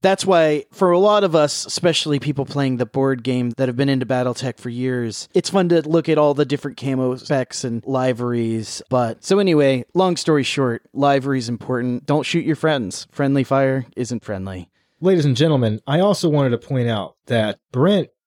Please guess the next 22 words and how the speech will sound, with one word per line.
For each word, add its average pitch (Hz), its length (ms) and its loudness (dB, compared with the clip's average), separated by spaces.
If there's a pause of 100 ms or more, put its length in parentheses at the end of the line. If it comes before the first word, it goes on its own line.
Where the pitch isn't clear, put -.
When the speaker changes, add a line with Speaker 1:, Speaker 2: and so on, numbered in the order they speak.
(100)
Speaker 2:
seems 151 320 -2
to - 60 -8
be 139 80 4
wearing 117 420 2
a 95 300 -4
Northwind 123 600 -2
Highlanders 98 1000 -4 (220)
t-shirt 110 720 -4 (260)
as 147 340 2
we 143 140 2
speak. - 540 -4
He's, - 300 -12
speaking 208 520 2
of 151 180 2
livery, 135 640 0 (140)
Speaker 1:
<laughs> - 180 -20
Speaker 2:
he's 147 240 2
rocking 151 380 2
the 120 80 -2
tartan 123 420 0
right 101 240 -2
now. 98 400 -8